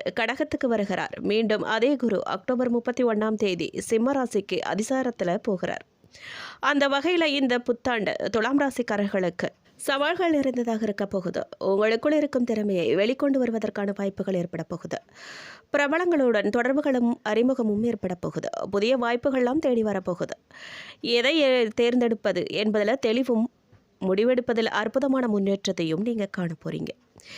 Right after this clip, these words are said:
மேலும் எட்டாவது ராசியில் புத்தாண்டு பிறப்பதால அலைச்சல்கள் இருக்கலாம், பயணங்கள் ஏற்படலாம். பணம் கொடுத்து ஏமாறும் சூழ்நிலை ஒ-, இருக்கிறதால மிகுந்த கவனமா இருப்பது நல்லது. பழைய வண்டி வாகனத்தை பார்த்து பயன்படுத்துவது நல்லது.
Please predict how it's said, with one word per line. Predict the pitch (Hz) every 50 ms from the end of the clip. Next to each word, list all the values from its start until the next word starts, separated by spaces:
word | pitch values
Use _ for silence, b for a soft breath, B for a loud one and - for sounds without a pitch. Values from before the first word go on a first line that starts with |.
| B B B B
மேலும் | B 262 285 285 285 285 285 277 277 269
எட்டாவது | 269 - 339 359 - 339 - 294 269
ராசியில் | 254 - - 240 233 220 185 160 - - - - -
புத்தாண்டு | 226 233 226 - 285 294 294 285
பிறப்பதால | 254 247 226 220 - 214 208 196 190 175 - -
அலைச்சல்கள் | 156 196 220 247 - 294 277 269 277 262 233 220
இருக்கலாம், | 214 196 - 180 160 - - _ _ -
பயணங்கள் | - 180 185 196 214 247 254 233 214 220 233 240 226
ஏற்படலாம். | 214 - 196 180 175 160 - - _ _ B B B B B B B B B B B -
பணம் | 254 240 254 294 339 320
கொடுத்து | 330 294 277 262 269 269 269 302 277
ஏமாறும் | 262 262 269 285 294 302 294 269 254
சூழ்நிலை | - 262 254 247 233 233 226 214
ஒ-, | 214 214 208
இருக்கிறதால | 208 208 214 - 208 196 190 175 165 160 156 - _ - 185
மிகுந்த | 196 196 247 247 254 240 202
கவனமா | 208 214 233 269 294 285 294 285
இருப்பது | 269 247 226 - - 220 202 220 240
நல்லது. | 269 262 220 185 185 175 165 - - _ _ _ B B B B B B B B
பழைய | - 240 247 285 320 339 349
வண்டி | 330 262 254 254 277
வாகனத்தை | 269 247 233 233 226 220 - 220 208 202 -
பார்த்து | 202 202 190 190 - - - - - - - - - -
பயன்படுத்துவது | 185 185 202 240 226 240 220 202 - 196 180 175 180 175
நல்லது. | 175 165 165 156 -